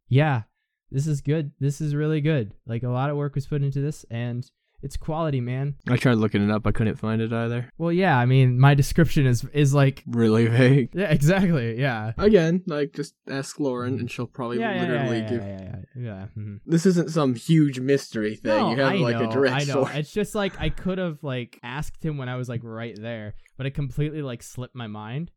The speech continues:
Speaker 1: until, like, after, and I'm like, "Oh, I, mm." But yeah, speaking of Thanksgiving, how was, how was your Thanksgiving?
Speaker 2: My Thanksgiving was good.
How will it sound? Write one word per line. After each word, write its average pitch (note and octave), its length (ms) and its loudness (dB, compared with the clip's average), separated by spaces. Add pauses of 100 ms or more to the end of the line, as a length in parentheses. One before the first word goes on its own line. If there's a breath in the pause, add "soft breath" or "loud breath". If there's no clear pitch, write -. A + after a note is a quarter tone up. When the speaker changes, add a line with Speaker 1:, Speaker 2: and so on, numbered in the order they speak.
(320)
Speaker 1:
until, B2+ 220 -6
like, B2 180 -8
after, C3 420 -10
and B2+ 100 -10
I'm A#2 120 -12
like, A2 300 -14 (580)
"Oh, B2+ 1120 -4
I, B2 180 -10 (240)
mm." B2 680 -10 (100)
But F3+ 100 -8
yeah, A#3 140 -4
speaking A#3 280 -8
of G#3 60 -6
Thanksgiving, F3+ 420 -6
how F#3 120 -4
was, F#3 120 -10
how G3+ 140 -8
was G3 120 -10
your A#3+ 120 -10
Thanksgiving? G2+ 520 -10 (160)
Speaker 2:
My F4 100 0
Thanksgiving D4 460 4
was C4 140 2
good. F3 380 4